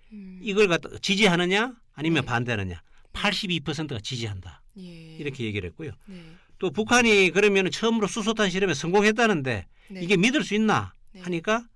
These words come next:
Speaker 2: 칠십 퍼센트가 믿을 수 없다.
Speaker 1: 예.
Speaker 2: 이, 이렇게 얘기를 했습니다.
Speaker 1: 예.
Speaker 2: 그래서 지금 이제 북한의 그, 아, 그러니까 중국의 에스엔에스에도 보면은
Speaker 1: 음.
Speaker 2: 이제 이 북한에 원조해주지 말고
Speaker 1: 네.
Speaker 2: 굶어 죽게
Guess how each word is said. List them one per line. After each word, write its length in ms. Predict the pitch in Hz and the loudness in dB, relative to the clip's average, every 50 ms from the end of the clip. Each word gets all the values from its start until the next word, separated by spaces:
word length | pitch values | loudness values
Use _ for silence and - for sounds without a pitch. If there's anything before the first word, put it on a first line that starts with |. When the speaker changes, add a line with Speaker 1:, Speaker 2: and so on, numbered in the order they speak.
| _ _ - - - | _ _ -20 -18 -10
Speaker 2:
칠십 340 | - - 277 247 - 311 - | -8 -6 -4 -4 -4 -2 -2
퍼센트가 440 | 247 190 196 190 165 180 143 120 101 | -2 -2 -2 -2 -4 -4 -4 -4 -4
믿을 260 | 131 202 - 196 135 | -4 -2 -2 -2 -2
수 120 | - 120 | -2 -6
없다. 340 | 110 - - - 110 - - - - | -10 -10 -10 -10 -10 -10 -12 -18 -18
Speaker 1:
예. 40 | 190 185 175 165 165 160 156 160 | -18 -18 -16 -18 -18 -20 -18 -12
Speaker 2:
이, 140 | 175 175 165 | -8 -8 -8
이렇게 360 | 160 - 190 175 170 - 131 | -4 -4 -4 -4 -4 -4 -6
얘기를 220 | 113 104 95 98 92 | -6 -6 -6 -8 -10
했습니다. 420 | 92 - - 117 113 - - - - - - | -10 -12 -14 -16 -16 -16 -18 -20 -20 -20 -20
Speaker 1:
예. 40 | 196 180 175 170 165 170 165 - | -20 -20 -20 -20 -20 -20 -10 -2
Speaker 2:
그래서 160 | 190 190 180 | -2 0 0
지금 260 | 180 190 185 202 190 | 0 0 0 2 2
이제 180 | 185 180 170 175 | 2 2 0 0
북한의 480 | 170 160 185 175 190 190 185 180 170 151 | 0 -2 -4 -2 -2 0 2 0 0 0
그, 220 | 156 160 156 147 143 - _ _ - - | 0 -2 -2 -4 -6 -10 _ _ -20 -14
아, 120 | 165 156 | -12 -12
그러니까 360 | 139 143 165 147 147 139 139 139 | -8 -6 -4 -4 -4 -4 -6 -6
중국의 440 | - 190 208 185 170 156 156 139 131 | -4 -2 -2 -2 0 0 -2 -2 -2
에스엔에스에도 580 | 135 135 - 175 175 190 190 180 180 - 135 120 | -4 -4 -4 -2 -2 -2 -2 -2 -4 -4 -4 -6
보면은 480 | 117 127 120 120 139 165 151 107 90 - _ _ - - | -4 -6 -6 -6 -6 -6 -8 -8 -10 -14 _ _ -20 -18
Speaker 1:
음. 320 | 208 196 185 180 180 180 - _ - - | -16 -16 -16 -16 -18 -20 -20 _ -20 -16
Speaker 2:
이제 560 | - 147 143 160 170 156 143 131 113 - - _ _ - - - - - - _ - - - _ _ _ _ _ | -16 -10 -4 -2 0 0 0 0 -2 -6 -12 _ _ -20 -20 -20 -20 -20 -20 _ -20 -20 -20 _ _ _ _ _
이 80 | - 156 | -16 -12
북한에 300 | - 196 175 185 190 165 | -10 -8 -4 -2 0 2
원조해주지 600 | 135 139 170 190 - 180 160 139 139 143 143 151 | 2 2 2 2 2 0 -2 -2 -4 -8 -8 -6
말고 600 | 160 151 123 117 113 135 147 117 113 127 120 - - | -4 -4 -4 -4 -4 -6 -6 -6 -6 -6 -10 -12 -18
Speaker 1:
네. 280 | 190 175 - 170 - - _ _ _ | -20 -20 -20 -20 -20 -20 _ _ _
Speaker 2:
굶어 220 | - - 180 185 180 | -8 0 0 2 2
죽게 280 | 196 220 220 190 160 | 2 0 0 0 -2